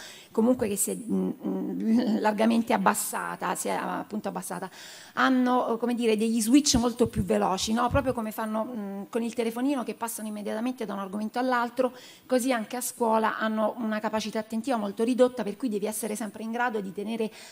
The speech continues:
alto il loro livello di attenzione. E bisogna quindi, e, e pensano che tutte le informazioni, e qui ritorniamo anche al discorso delle fake news, che prendono dalla rete sono vere,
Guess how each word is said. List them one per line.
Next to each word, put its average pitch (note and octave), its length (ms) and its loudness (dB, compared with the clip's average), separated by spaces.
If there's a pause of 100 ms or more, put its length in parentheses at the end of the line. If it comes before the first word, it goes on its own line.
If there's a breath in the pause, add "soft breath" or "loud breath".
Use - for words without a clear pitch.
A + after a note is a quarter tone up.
alto A#3+ 400 6
il G#3 80 6
loro G3+ 160 2
livello G3 460 2
di F3+ 100 0
attenzione. F#3+ 760 -2 (680 loud breath)
E D4+ 100 6
bisogna D#4 380 8
quindi, C4 260 4
e, B3+ 180 -4 (120)
e - 120 -6
pensano D4+ 640 8
che C#4 120 -2
tutte D4+ 220 -2
le B3+ 60 2
informazioni, A#3+ 680 -4
e F#3+ 80 -14
qui B3 120 -6
ritorniamo A3 320 -2
anche G#3 140 -6
al G#3 40 -6
discorso G#3+ 300 -8
delle A3+ 160 -4
fake A#3 100 -2
news, D#4 220 2
che A#3 100 0
prendono A#3 480 2
dalla A3+ 200 2
rete D4+ 360 0
sono A3 360 4
vere, F#3+ 380 0